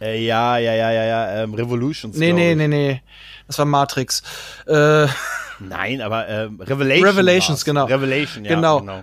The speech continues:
Speaker 2: Gab's, da gab's doch auch einen drei D Modus, den kein Schwein genutzt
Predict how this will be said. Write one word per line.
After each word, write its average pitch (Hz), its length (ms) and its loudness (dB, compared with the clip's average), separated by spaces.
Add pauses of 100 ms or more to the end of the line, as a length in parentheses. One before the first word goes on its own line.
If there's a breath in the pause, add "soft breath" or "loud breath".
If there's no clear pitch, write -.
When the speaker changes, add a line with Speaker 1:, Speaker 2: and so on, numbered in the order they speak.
Speaker 2:
Gab's, - 320 -4 (140)
da 156 100 -4
gab's 156 280 -4
doch 147 140 -4
auch 170 160 -2
einen 160 120 -6
drei 139 180 -4
D 143 260 0
Modus, 135 380 -2
den 135 180 -6
kein 208 280 -2
Schwein 220 260 -2
genutzt 214 180 0